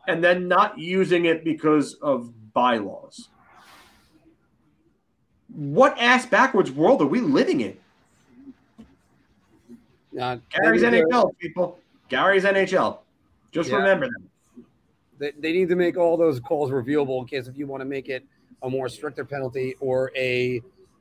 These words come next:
Speaker 2: a less stricter penalty. Like, it's, or no penalty at all. Like, what about that one, Phil? They can, they can lower it, but then they can, the last year's rule, they can lower it down to a minor, but they couldn't waive it off? Yeah.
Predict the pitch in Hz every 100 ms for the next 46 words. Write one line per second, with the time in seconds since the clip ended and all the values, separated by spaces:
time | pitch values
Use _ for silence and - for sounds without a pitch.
0 | 139 143 147 165 - - _ _ _ _
1 | - 135 113 117 131 117 104 104 - _
2 | _ - 123 120 - 127 139 127 - -
3 | - _ _ 147 160 185 202 185 170 180
4 | 185 - _ _ _ _ - 147 214 226
5 | 180 196 254 123 - 123 180 _ _ _
6 | - _ - 165 185 170 156 175 190 160
7 | 160 208 226 240 240 147 175 175 170 147
8 | 131 - _ - 151 170 170 147 139 135
9 | 170 208 - 226 208 139 117 113 123 139
10 | 180 180 180 170 156 139 139 160 185 196
11 | _ _ _ - 143 135 170 156 170 165
12 | 156 196 - _ _ _ _ _ _ _
13 | _ _ _ _ 123